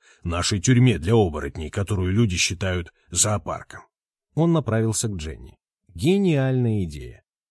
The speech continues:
Нам с Крисом, Шари и Изи пришлось отправиться в полицейский участок для дачи показаний.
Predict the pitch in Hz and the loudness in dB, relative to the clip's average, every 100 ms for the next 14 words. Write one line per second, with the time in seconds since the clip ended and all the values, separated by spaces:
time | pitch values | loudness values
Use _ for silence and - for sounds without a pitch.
0 | _ - 135 185 180 - - 175 202 - | _ 0 4 4 2 0 0 2 0 0
1 | 156 - 127 127 131 123 127 151 135 107 | 0 2 2 4 2 2 2 2 0 -2
2 | 92 _ _ - 95 151 139 123 131 135 | -4 _ _ -4 0 2 2 2 2 2
3 | 123 120 - 123 120 135 117 - 127 - | 2 -2 0 2 2 2 2 2 0 2
4 | 135 127 123 101 113 117 - - 120 127 | 0 0 -2 0 2 2 0 -4 -2 -2
5 | 113 85 71 - | -2 -2 -6 -16